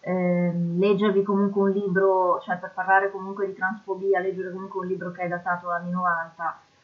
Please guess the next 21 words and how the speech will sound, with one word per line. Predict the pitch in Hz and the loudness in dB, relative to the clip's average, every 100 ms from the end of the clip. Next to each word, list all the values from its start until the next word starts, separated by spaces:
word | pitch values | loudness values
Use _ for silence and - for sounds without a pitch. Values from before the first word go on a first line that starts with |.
| _ _ - | _ _ -12
ehm, | 180 180 175 175 170 170 165 160 165 175 - 170 | -4 -2 0 0 -2 -4 -4 -6 -6 -6 -6 -6
ecco, | 170 175 | -6 -6
insomma, | 170 175 180 | -4 -2 0
bisognerebbe | 175 180 190 185 180 180 | 0 0 0 0 2 0
appunto, | 180 180 180 180 | -2 -2 -2 -2
cioè | 185 | 0
dovrei | 180 185 185 | 0 0 2
io | 190 190 | 4 2
essere | 185 - 175 | 0 -6 -2
un | 180 | 0
attimo, | 180 - 180 175 175 | 0 -2 -4 -2 -4
andare | 170 175 180 | -6 -6 -4
in | 180 | -4
biblioteca | 165 185 185 175 | -6 -8 -8 -10
a | 175 | -10
ricercare | 170 170 180 175 | -14 -10 -8 -6
fonti | 175 180 175 | -6 -8 -6
un | 175 | -10
pochino | 180 - 170 156 | -14 -14 -14 -14
più | - | -18
aggiornate. | - 80 76 69 | -20 -20 -18 -18